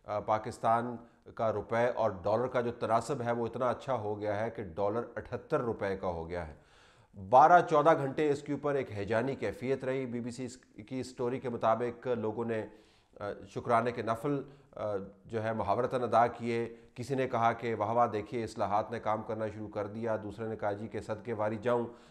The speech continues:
عمران خان صاحب کی حکومت نے، آ، بالآخر وہ کر دکھایا جو نقاد سمجھتے تھے وہ نہیں کر پائیں گے، وغیرہ وغیرہ۔ بعض لوگوں کا خیال تھا کہ خدا بند تعالیٰ کی خاص رحمت نازل ہوئی ہے پاکستان کے اوپر کہ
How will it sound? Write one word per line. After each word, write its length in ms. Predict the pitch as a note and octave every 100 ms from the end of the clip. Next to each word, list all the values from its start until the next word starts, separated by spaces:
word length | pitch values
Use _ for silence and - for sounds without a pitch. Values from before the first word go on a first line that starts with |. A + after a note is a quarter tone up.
| - A2+
عمران 280 | A2+ A#2+ B2+
خان 200 | B2+ B2
صاحب 280 | B2 A#2 A#2+
کی 80 | A#2
حکومت 440 | G#2 A2 A#2+ A#2+
نے، 180 | A2+ A2 - - _ -
آ، 20 | G2 G2 -
بالآخر 460 | A2+ C3+ A#2+ A#2+ B2+
وہ 100 | A#2+
کر 180 | A#2 A#2
دکھایا 380 | A2+ A2 G#2+ A2
جو 140 | G#2+
نقاد 320 | G#2 G2+ G#2+ G#2
سمجھتے 320 | A2 G2+ G#2+
تھے 120 | G2+
وہ 120 | G#2+ G2+
نہیں 180 | A2
کر 160 | A#2 A2
پائیں 320 | G2 G#2 G#2+
گے، 160 | A2 G#2+ - - -
وغیرہ 360 | C3+ D#3 D#3
وغیرہ۔ 360 | C#3 A2+ G#2+ G#2+
بعض 240 | A#2+ B2+
لوگوں 140 | A#2+ A#2
کا 120 | A2+
خیال 220 | A2 G#2+
تھا 100 | A2+
کہ 100 | G#2+ G2+
خدا 200 | G#2+ G2+
بند 140 | G#2
تعالیٰ 240 | G2+ G#2 A2
کی 200 | A2 G#2+ G2+ - - _
خاص 300 | A#2 A#2 A2+
رحمت 360 | G#2+ C3 D3
نازل 300 | C3 A#2+ A#2
ہوئی 240 | A2+ A#2 A2
ہے 60 |
پاکستان 500 | G#2 G2+ F#2+ G2+ G#2 G2+
کے 80 | G2+
اوپر 220 | G2+ A2+
کہ 340 | A2 A2+ A2